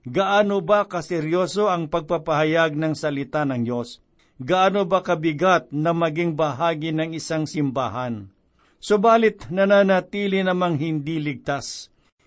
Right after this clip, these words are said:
Hindi ako makikipagtalo sa inyo kung ano ang gagawin ng Diyos sa mga taong nasa liblib na kagubatan, sapagkat meron siyang plano para sa kanila. Ganito ang kalagayan ng ilang mga simbahan ngayon.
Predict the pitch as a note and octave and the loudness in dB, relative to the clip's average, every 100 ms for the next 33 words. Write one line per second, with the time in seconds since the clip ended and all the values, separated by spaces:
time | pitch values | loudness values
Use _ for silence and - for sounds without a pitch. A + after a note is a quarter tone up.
0 | _ - F#3+ F#3+ D#3+ A#3 G#3 G#3 F#3+ F#3 | _ -2 0 0 2 4 4 2 -2 -2
1 | E3+ F3 E3+ D#3 E3 C#3 - F#3 F3 D3+ | -2 -2 -4 -2 -4 -4 -2 0 2 -2
2 | F3 D3 C#3+ D3 C3 D#2+ _ - E3+ F3+ | -2 0 2 2 2 -4 _ -2 -2 0
3 | E3 E3+ F3+ F#3 E3 D3 D#3+ D#3 D3+ D#3 | 0 4 4 4 2 2 4 4 2 2
4 | D3+ D3 C#3 C3+ C3+ F3+ - E3+ D3+ D3 | 2 2 2 2 2 0 -2 -2 0 0
5 | C#3+ D3 E3 D#3 D3 B2+ - _ _ - | -2 0 2 2 0 -2 -8 _ _ -2
6 | C#3+ F3 F#3 F#3+ E3 D#3 B2+ C#3+ E3+ E3+ | 2 2 2 0 0 -2 -4 0 2 2
7 | D3+ D#3+ D#3+ - D#3+ D3 D3+ C3+ B2+ C3 | 0 -2 -2 0 0 0 0 0 0 -2
8 | A#2 F#2+ - _ _ - C#3+ - D3+ B2+ | -4 -6 -16 _ _ -2 -2 2 0 4
9 | D#3 D#3 C#3+ D#3 D#3 D#3 D3+ C#3+ - D3 | 0 2 4 4 4 2 0 -2 -2 -2
10 | D3 C3+ C#3+ D3+ D3 D#3 D3 D3+ D3 C3+ | 0 -2 0 2 4 4 2 2 2 0
11 | C3 B2+ A#2+ A#2 G#2 F#2+ _ _ _ _ | -2 -2 -2 -4 -6 -12 _ _ _ _
12 | B2 F3 F3 E3+ G3 G#3 F#3 F3+ E3+ E3 | 0 2 2 2 4 4 4 2 4 4
13 | D#3+ C#3+ D#3 E3+ E3 F3 D#3+ D#3+ F3 D3 | 2 2 2 4 4 2 2 0 -2 -4
14 | D#3 E3+ D#3+ D#3 D3+ D3 D3+ C3+ A#2 D3+ | -2 -2 -2 0 0 -2 -2 -2 0 -2
15 | C3 D#3 C#3 C3+ C3+ A#2+ G#2+ F2 | 0 0 0 0 -2 -2 -6 -10